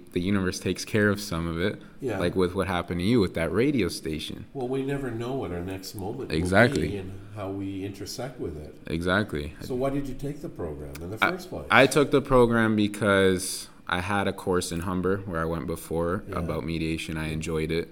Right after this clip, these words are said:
Speaker 2: Yeah.
Speaker 1: In my current sales position where I work,
Speaker 2: Yeah.
Speaker 1: it's, um,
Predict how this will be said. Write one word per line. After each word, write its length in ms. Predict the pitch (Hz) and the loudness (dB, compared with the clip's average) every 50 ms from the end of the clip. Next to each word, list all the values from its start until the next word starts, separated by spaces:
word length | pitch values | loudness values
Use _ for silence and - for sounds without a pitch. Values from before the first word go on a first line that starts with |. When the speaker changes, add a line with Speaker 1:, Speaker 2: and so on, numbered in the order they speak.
| - - | -10 -12
Speaker 2:
Yeah. 80 | 87 85 82 85 - - - - - - - - - - - - - | -12 -12 -12 -14 -16 -16 -20 -20 -20 -20 -20 -20 -20 -20 -20 -18 -6
Speaker 1:
In 200 | - 104 107 107 | -2 0 2 2
my 240 | 110 107 104 104 104 | 4 4 4 2 2
current 560 | 104 104 - - 101 98 98 95 92 95 - - - - - - | 0 -2 0 2 4 4 4 4 2 0 -2 -6 -12 -20 -16 -10
sales 420 | - - - 95 92 92 92 90 - | -6 0 2 4 4 4 2 0 -2
position 500 | - 98 87 87 90 90 - - 87 82 | -2 -2 -2 0 -2 -2 -2 -2 -2 -2
where 100 | 82 82 | -2 0
I 100 | 82 80 80 | 0 0 0
work, 460 | 78 80 82 90 95 - - - - - | 0 2 2 2 2 0 -4 -10 -14 -8
Speaker 2:
Yeah. 140 | 76 - | -6 -6
Speaker 1:
it's, 160 | 80 76 - - | -4 -4 -4 -2
um, 500 | 85 82 80 80 80 80 78 80 80 | -2 -2 -2 -2 -2 -2 -2 -4 -6